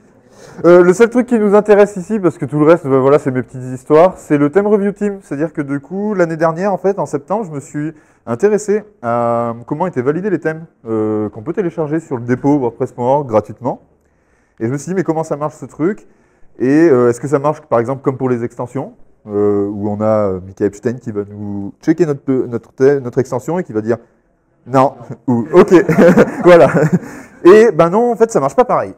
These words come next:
C'est un peu différent et du coup, j'ai trouvé ça intéressant et du coup, j'en ai fait, j'en ai fait, j'en ai refait et, euh, j'en ai fait plusieurs. Et, euh, je suis tombé sur des choses plutôt, euh, cool.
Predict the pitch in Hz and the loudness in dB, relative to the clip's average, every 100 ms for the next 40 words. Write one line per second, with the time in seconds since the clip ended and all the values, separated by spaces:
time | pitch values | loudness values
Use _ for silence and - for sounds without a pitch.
0 | _ - - 135 185 156 147 143 196 143 | _ -8 -2 -2 -2 -4 -4 -4 -4 -8
1 | 117 175 - 175 170 151 131 113 - 156 | -6 -8 -4 -4 -4 -6 -4 -6 -6 -8
2 | 170 113 143 143 104 - 120 143 110 98 | -8 -10 -12 -14 -14 -10 -8 -8 -10 -16
3 | 90 139 151 107 101 95 143 185 - 104 | -10 -8 -8 -10 -10 -8 -8 -10 -10 -14
4 | 104 104 101 98 98 98 92 92 127 135 | -10 -6 -4 -4 -6 -6 -8 -10 -10 -14
5 | 104 - 85 92 175 - _ 107 117 143 | -16 -18 -12 -8 -8 -10 _ -4 0 2
6 | 120 104 101 101 98 98 - - 254 240 | 2 4 2 0 0 -4 -6 -6 -6 -6
7 | 170 - 120 120 _ 110 110 127 127 101 | -8 -8 -8 -10 _ -14 -4 0 0 0
8 | 92 92 151 196 | -4 -6 -6 -6